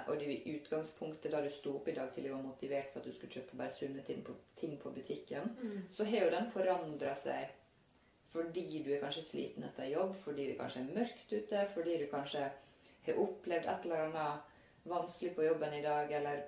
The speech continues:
Speaker 1: på privaten. Sånn at alle de tingene der,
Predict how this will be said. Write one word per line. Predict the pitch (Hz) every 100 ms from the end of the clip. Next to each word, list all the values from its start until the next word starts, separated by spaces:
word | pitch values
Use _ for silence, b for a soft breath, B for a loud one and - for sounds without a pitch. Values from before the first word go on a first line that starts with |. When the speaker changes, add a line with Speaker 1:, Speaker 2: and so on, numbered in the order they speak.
| -
Speaker 1:
på | - -
privaten. | 156 156 151 156 - 151 185 B B -
Sånn | - 190
at | 170 - - - - - - - - _ - - - - - - _ -
alle | 190 208
de | 196 190
tingene | 202 175 147
der, | 147 170 254